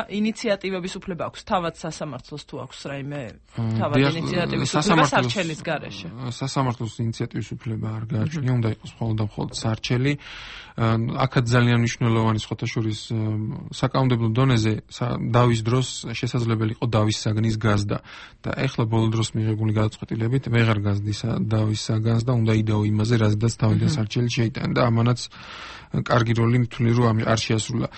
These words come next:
Speaker 2: რაც შეეხება იმ ორგანიზაციებს და იმ პირებს, ვინც ხშირად მიმართავს და ვისაც ასე თუ ისე პრაქტიკა აქვს საკონსტიტუციო სასამართლოს, ა, მიმართვისადმი, ა, ნუ, ჩვენ ორგანიზაცია კონსტიტუციის ორმოცდამეორე მუხლს, ა, ძალიან დიდი პრაქტიკა აქვს ამ კუთხით და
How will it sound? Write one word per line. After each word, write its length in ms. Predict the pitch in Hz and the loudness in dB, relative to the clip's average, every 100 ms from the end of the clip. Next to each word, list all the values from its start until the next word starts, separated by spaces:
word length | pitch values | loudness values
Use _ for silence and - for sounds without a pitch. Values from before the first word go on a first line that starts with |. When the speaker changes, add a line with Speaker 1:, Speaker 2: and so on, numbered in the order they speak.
| - | -16
Speaker 2:
რაც 200 | - 139 | 0 2
შეეხება 380 | - 165 165 139 | 4 2 4 4
იმ 140 | 117 117 | 4 4
ორგანიზაციებს 640 | 117 123 123 117 113 107 | 4 4 2 0 -2 0
და 80 | 110 | 0
იმ 120 | 110 | 0
პირებს, 380 | - 139 120 - | -2 -2 -2 0
ვინც 160 | 113 | -2
ხშირად 340 | - - 117 113 | -2 -2 -2 0
მიმართავს 580 | 113 110 107 - 113 107 | 0 0 0 -2 -2 0
და 80 | 107 | 0
ვისაც 260 | 107 113 | 0 -2
ასე 220 | 110 107 117 | -2 -2 -2
თუ 100 | - | 0
ისე 200 | 110 131 | 0 0
პრაქტიკა 420 | - 117 113 - | -2 -4 -4 -2
აქვს 180 | 147 113 | -2 -2
საკონსტიტუციო 440 | 117 - 120 - 117 | -2 -2 -2 -2 -2
სასამართლოს, 540 | 117 120 113 107 - | -2 0 2 0 -4
ა, 100 | 117 117 - - 135 | -6 -6 -8 -4 -2
მიმართვისადმი, 800 | 131 117 113 113 117 110 110 110 | 2 4 4 2 -2 -2 0 -2
ა, 640 | - - - - - - 120 113 113 110 | -4 -10 -12 -12 -10 0 4 4 4 4
ნუ, 180 | 110 131 | 2 2
ჩვენ 200 | 127 131 | 4 4
ორგანიზაცია 600 | 120 117 120 113 110 - | 4 4 4 4 2 0
კონსტიტუციის 480 | 110 117 113 120 - | 0 0 0 -2 0
ორმოცდამეორე 800 | 117 110 110 110 110 110 110 107 | 2 2 4 4 4 4 4 4
მუხლს, 360 | 107 107 107 - | 4 2 -2 -4
ა, 100 | - - 139 - - - | -4 -4 -6 -8 -8 -2
ძალიან 340 | 113 107 110 | 2 4 4
დიდი 200 | 110 110 | 4 0
პრაქტიკა 400 | - 107 - - | 0 -2 -4 -4
აქვს 180 | - - | -4 -2
ამ 140 | 107 147 | -2 -2
კუთხით 380 | 175 - 131 143 | -6 -6 -6 0
და 180 | 113 | 2